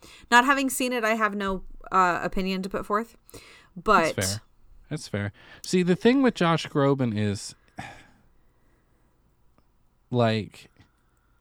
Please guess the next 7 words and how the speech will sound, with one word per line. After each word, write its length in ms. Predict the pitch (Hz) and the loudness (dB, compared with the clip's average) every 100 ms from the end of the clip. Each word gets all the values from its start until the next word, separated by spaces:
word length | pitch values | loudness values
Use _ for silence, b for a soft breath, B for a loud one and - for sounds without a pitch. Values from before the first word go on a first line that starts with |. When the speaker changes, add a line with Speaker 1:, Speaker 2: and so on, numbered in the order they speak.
| _ _ _ _ _ | _ _ _ _ _
Speaker 2:
he's 280 | - 160 160 | -4 0 0
so 540 | - - 135 127 147 | -2 -2 0 2 0
good 500 | 151 151 156 175 190 185 _ _ _ _ _ _ _ _ _ _ _ _ _ _ _ _ _ _ _ _ - - | 0 -2 -2 -2 -4 -8 _ _ _ _ _ _ _ _ _ _ _ _ _ _ _ _ _ _ _ _ -10 -2
that 220 | 123 107 | 0 0
you 100 | 123 | -4
feel 180 | 156 147 | 0 2
like 260 | 135 120 | 0 -2